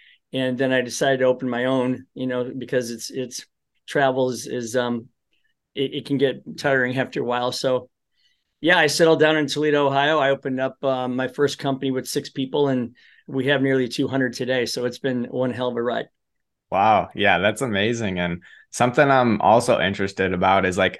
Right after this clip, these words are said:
Speaker 2: as you're opening all those businesses, starting them from scratch, even, like, that, that takes a lot of work, and that's a lot of challenges and hurdles that, you know, come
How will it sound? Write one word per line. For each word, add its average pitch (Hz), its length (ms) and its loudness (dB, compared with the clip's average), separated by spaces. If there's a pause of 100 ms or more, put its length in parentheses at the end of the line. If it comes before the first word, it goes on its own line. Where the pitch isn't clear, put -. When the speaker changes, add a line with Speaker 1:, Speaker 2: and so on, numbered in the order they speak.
Speaker 2:
as 123 320 4
you're 107 440 2 (440)
opening 110 460 2
all 104 140 6
those 98 220 2
businesses, 101 640 0
starting 104 360 0
them 101 160 -2
from 90 160 -8
scratch, - 460 2
even, 92 340 -2
like, 87 280 0 (420)
that, 101 220 4
that 127 160 4
takes 151 240 2
a 127 40 4
lot 117 180 6
of 95 60 2
work, 104 300 2
and 90 160 -2
that's 107 320 -4
a 110 60 -2
lot 107 200 4
of 92 60 0
challenges 104 560 -2
and 90 100 -4
hurdles 101 540 0
that, 92 300 2 (240)
you 98 80 -4
know, 90 120 0
come 107 600 0